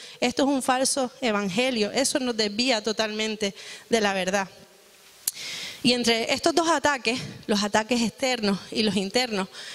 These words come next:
los ataques externos nos causan daño, ¿no? Los cristianos que están siendo perseguidos, algunos mueren, otros son maltratados, otros tienen que estarse escondiendo, pero normalmente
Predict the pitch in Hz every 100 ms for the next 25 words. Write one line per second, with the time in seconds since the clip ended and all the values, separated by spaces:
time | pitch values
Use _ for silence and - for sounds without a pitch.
0 | - 233 240 240 285 339 320 - 349 330
1 | 233 233 - - 220 - 226 247 233 269
2 | 226 - - - - 214 226 311 240 208
3 | 320 - - - 214 - - 208 - 220
4 | 220 226 226 208 233 220 214 208 214 208
5 | 240 370 - - - - - 208 214 226
6 | 214 214 240 285 392 427 - - - -
7 | - 226 214 226 - 233 240 226 214 196
8 | 196 202 262 381 - - - 247 247 277
9 | 254 247 240 - 233 226 226 202 - -
10 | - 220 - 196 202 247 277 226 277 -
11 | - - 254 247 254 254 269 311 320 359
12 | 381